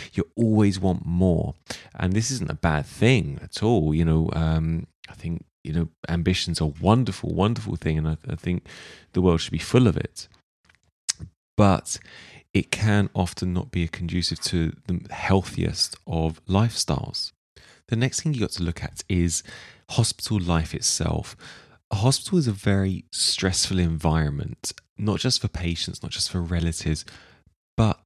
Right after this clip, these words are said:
also for those looking after those patients. You are dealing with life and death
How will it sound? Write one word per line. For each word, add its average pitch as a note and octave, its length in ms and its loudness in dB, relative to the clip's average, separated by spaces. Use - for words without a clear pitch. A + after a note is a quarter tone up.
also B2+ 360 -4
for - 140 -6
those G2 340 0
looking F2+ 340 0
after E2+ 580 0
those D#2 200 0
patients. D2+ 720 -8
You G#2 320 -2
are G#2+ 460 0
dealing A#2 320 4
with G2+ 240 0
life F2+ 240 0
and E2+ 160 -2
death D#2 400 0